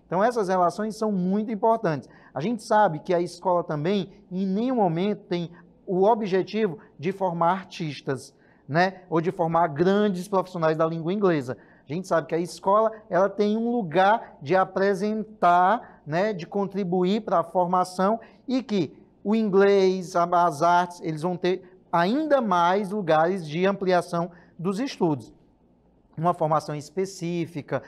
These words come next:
né, uma graduação naquele, naquele assunto. Então, você tem diversos. Então, a escola é um lugar que você vai apresentar o diverso, né? Você vai possibilitar que, que o aluno conheça um pouco de tudo. E nas artes tem isso, né? Eu sou professor de arte, mas em nenhum momento eu vou me arriscar a tocar bateria,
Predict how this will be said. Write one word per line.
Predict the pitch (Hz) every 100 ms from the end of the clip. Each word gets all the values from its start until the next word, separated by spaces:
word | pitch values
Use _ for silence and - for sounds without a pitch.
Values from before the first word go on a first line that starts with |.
| - -
né, | 156
uma | 180 156
graduação | 156 147 156 156 - 143
naquele, | 139 151 147 180 180 170 - -
naquele | 135 135 170
assunto. | 180 196 - 165
Então, | 160 180
você | 185
tem | 190 208
diversos. | 190 190 196 - -
Então, | 156 226
a | 233
escola | 233 - 240 269
é | 247
um | 233
lugar | 233 214
que | 226
você | 233 226 226
vai | 220 226
apresentar | 226 214 214 208 220 - -
o | 214
diverso, | 196 277 240 220 175 - - _ -
né? | 156
Você | 196 202
vai | 196
possibilitar | 202 214 196 190 196 202
que, | 196
que | 208
o |
aluno | 190 175 208 226 - -
conheça | - 214 226 226 220
um |
pouco | 180 175 160
de | 147
tudo. | 139 110 104 - -
E | 156
nas | 196 196 170
artes | 214 220
tem | 262 320
isso, | 202 143 - _ _
né? | - 156 226 -
Eu | 165 196
sou | 190 165
professor | 165 160 - 170
de | 170
arte, | 165 208 - - -
mas | 170 202
em | 196
nenhum | 202 226
momento | 226 190
eu | 202
vou | 196
me |
arriscar | 208 196 - 180
a |
tocar | 190 190 180
bateria, | 196 202 240 196 160 135